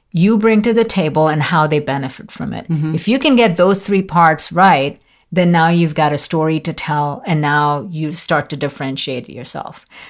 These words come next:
Speaker 1: And, uh, you know, what we often see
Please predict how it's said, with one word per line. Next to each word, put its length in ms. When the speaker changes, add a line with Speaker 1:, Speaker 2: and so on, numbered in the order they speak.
Speaker 1:
And, 680
uh, 120
you 120
know, 140
what 420
we 280
often 480
see 760